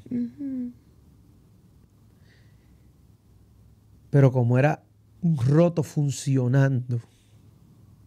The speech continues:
Speaker 2: nadie había tenido la delicadeza de hacerme, que yo me diera cuenta de eso,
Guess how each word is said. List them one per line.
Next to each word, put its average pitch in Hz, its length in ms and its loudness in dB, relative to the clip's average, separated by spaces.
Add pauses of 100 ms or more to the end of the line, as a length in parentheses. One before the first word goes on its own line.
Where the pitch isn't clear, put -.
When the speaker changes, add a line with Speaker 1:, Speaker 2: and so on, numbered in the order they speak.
(1900)
Speaker 2:
nadie 160 520 2
había 147 340 2
tenido 139 460 0
la 127 160 -2
delicadeza 120 1040 -2 (1800)
de 135 180 2
hacerme, 156 760 0 (220)
que 139 120 0
yo 139 140 2
me 151 100 2
diera 143 260 0
cuenta 135 460 -6
de 120 300 0
eso, 123 320 -6